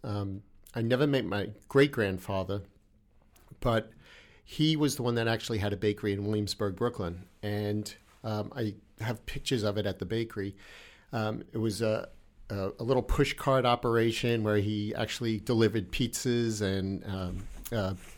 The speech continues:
biscuits and, and, uh, lots of breads. But anyway, so, um, the, the way I got involved was, um,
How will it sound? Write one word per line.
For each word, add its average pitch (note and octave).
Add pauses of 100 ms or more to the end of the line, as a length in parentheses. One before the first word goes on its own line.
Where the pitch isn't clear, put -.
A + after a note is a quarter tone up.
biscuits -
and, G2+
and, G2+
uh, F#2+
lots G#2+
of G2+
breads. G#2+ (640)
But C#3+
anyway, C#3
so, B2+
um, A#2+ (600)
the, C3
the C3
way D3+
I D3
got C3+
involved C3
was, A2+
um, G#2+